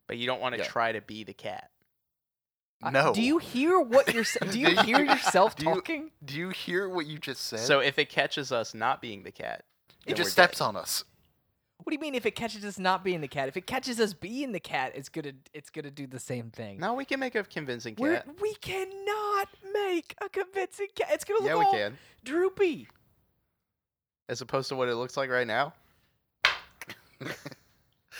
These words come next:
Speaker 3: The cat looks like it aged forty-seven years.
Speaker 1: Exactly.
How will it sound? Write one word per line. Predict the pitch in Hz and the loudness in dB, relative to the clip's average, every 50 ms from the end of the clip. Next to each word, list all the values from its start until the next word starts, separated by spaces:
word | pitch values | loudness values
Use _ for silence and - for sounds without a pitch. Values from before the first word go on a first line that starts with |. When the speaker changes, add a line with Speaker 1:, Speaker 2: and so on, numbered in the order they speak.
| - - - - - - - - - - - - - - - - - - _ | -14 -14 -16 -20 -20 -20 -20 -18 -16 -8 -8 -8 -8 -10 -16 -16 -16 -18 _
Speaker 3:
The | - 226 | -12 -6
cat | - 254 269 254 220 | 2 4 4 4 6
looks | 262 254 - - | 6 4 6 6
like | 262 233 214 | 4 4 4
it | 214 - | 2 2
aged | 202 208 226 220 185 - - | 4 4 2 2 -2 -6 -10
forty-seven | - - 220 202 208 208 185 - - 202 185 - 208 | -2 2 6 6 6 6 4 6 6 6 6 6 2
years. | 165 165 170 170 165 156 139 127 - - - - - - - - - - _ _ _ _ _ | 2 6 6 6 6 4 2 -2 -8 -10 -10 -10 -10 -12 -14 -20 -20 -20 _ _ _ _ _
Speaker 1:
Exactly. | - 135 131 - - 156 165 175 170 - - 110 101 101 - | -8 -6 -4 2 6 6 8 6 6 2 -2 -6 -6 -6 -8